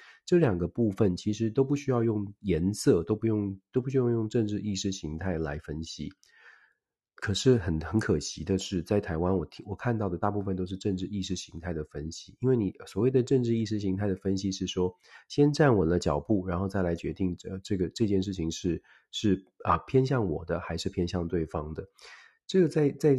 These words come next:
进一步就说，进一步的说法就是，有很多朋友会觉得这是一个，呃，这是，这是，呃，抗-，呃，好，就从，从什么和中抗中的，先站和中抗中的立场，再来看台积电赴美设厂，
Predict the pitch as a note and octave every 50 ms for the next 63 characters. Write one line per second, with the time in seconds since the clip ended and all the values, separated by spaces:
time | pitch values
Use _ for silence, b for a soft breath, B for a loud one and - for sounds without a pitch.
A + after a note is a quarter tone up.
0 | - - _ - D3 C3+ A#2+ A2 - A2 G2+ F#2+ - G2+ F#2 - - - F2 F2
1 | F2+ F2 - _ _ _ - C3 A#2+ A2 G#2+ A2 G2 G2 F2 - - - G2 F#2+
2 | - D#2 D#2+ E2 - G2 F2+ - - G2+ F2 B B B B B B B B _
3 | - A#2 A2+ A2+ A#2+ B2 C#3+ E3 E3 - C3 C3 B2 G#2+ A#2+ B2 A#2 - G2+ F#2+
4 | G#2 G2 A#2 A2+ G2+ - G#2+ G2 F#2+ F#2+ F#2 F2+ E2+ - _ _ _ _ _ _
5 | _ _ _ _ _ _ _ _ _ _ _ - - - - - A2 G2 F#2+ F#2+
6 | A#2 A#2 - A#2+ A2+ G#2 G2 - - - A#2 G#2 - - G#2 F#2+ F#2+ - - -
7 | G#2 F2 D#2+ - - - _ _ _ _ _ _ - C#3 - - - G2 E2+ E2+
8 | - - - - F#2+ E2+ - - - - B2 - - G#2 G2+ G#2+ A2 - - G#2
9 | G#2+ G#2+ F#2+ F#2 F2 - - F2 F2 G2 G2+ A#2 A#2 A#2 A#2+ - - B2+ A#2 G#2+
10 | G2 - G#2+ G2+ G#2 G2 F#2+ F2+ F2+ F#2+ - - - - B2 B2+ C3 B2 D3 B2+
11 | A2+ G#2+ - - - - F2 F#2 G2+ G2 - A2+ A2+ A#2 A#2 A#2 - B2+ A2+ G#2+
12 | G2+ G2+ G#2 G#2+ G#2 G2 F#2+ A#2 A#2+ A2 - - D#2+ - B B B B B B
13 | B - B2 A2+ G2 F#2+ G2 - G#2+ G2 F#2+ F#2+ F2+ E2 D#2+ - F#2+ F2+ G2 G2
14 | F2+ F2 E2+ - G#2 F#2+ E2 D2+ - D#2+ - - G2+ F2+ D#2+ - - -